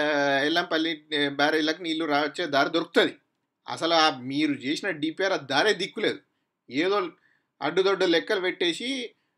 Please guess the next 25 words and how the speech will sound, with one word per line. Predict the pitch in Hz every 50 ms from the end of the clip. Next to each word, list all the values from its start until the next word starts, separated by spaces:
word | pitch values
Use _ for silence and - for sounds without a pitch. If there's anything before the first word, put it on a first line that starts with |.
| _ _ _ -
ఓ | 147 160 175 175
డీపీఆర్ | 160 151 175 170 165 190 175 180
పెట్టిర్రు. | 175 170 147 - 240 240
అందుకే | 170 156 175 185 202 214
దానికి | 185 185 180 185 160 170
ఏనాడు | 170 170 170 196 196 185 208 240 254
సెంట్రల్ | - 196 165 170 190 185
గవర్నమెంట్ | 185 185 170 170 170 170 165
నుంచి | 180 - -
అప్రూవల్ | 196 143 - - 175 180 190 170
రాలే. | 156 139 156 170 151 - - _ _ _ _ _ _ _ _ _ _ _ _ _ _ _ _ _ _ _ _ _ _ _ _ -
ఈరోజు | 131 143 170 160 180 196 208 208
అట్లాంటి | 170 156 160 175 175 175 175
అడ్డుదొడ్డు | 175 151 139 143 160 180 180 196 185 180
లెక్కలు | 180 151 147 147 - 190 185 156
లేవు, | 151 151 151 170 220
అన్నీ | - 143 147 160 165 175 190 208 185 -
ఖచ్చితంగా | - 139 143 - 185 165 180 185 185
చేసి | 160 151 160 160 -
పెట్టిర్రు | - 175 156 - 170 156 147
కాబట్టే | 147 143 143 143 139 143 - 214 233 -
లెక్క | - 160 151 - 180
అంతా | 165 151 135 127 135 143 143 147 - 220
ప్రకారంగా | 220 - 139 131 - - 156 151 151 143
ఉంది. | 120 104